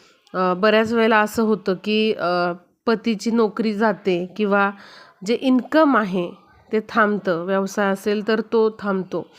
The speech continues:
किंवा बऱ्याच वेळेला, अ,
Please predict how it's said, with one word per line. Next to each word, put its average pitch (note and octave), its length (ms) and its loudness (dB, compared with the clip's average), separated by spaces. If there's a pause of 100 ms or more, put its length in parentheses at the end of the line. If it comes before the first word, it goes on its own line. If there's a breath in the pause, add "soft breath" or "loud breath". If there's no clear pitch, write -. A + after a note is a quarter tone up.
(1040 loud breath)
किंवा C4+ 220 4
बऱ्याच B3+ 500 2
वेळेला, G#3+ 500 4 (400 loud breath)
अ, G3 60 -2